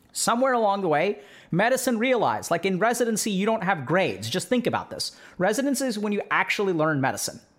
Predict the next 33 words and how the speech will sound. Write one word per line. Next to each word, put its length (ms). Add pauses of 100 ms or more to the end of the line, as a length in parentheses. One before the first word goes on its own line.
(320)
You 100
no 120
longer 280
have 200
grades. 380
There's 160
no 100
grade. 380 (2000)
Residency 600
is 120
when 120
you're 100
taking 380
care 160
of 100
heart 200
attacks. 280
You're 120
learning 320
how 100
to 80
take 180
care 120
of 80
heart 160
attacks. 280
You're 140
learning 300
how 80
to 80
deal 160
with 100
narcissists. 580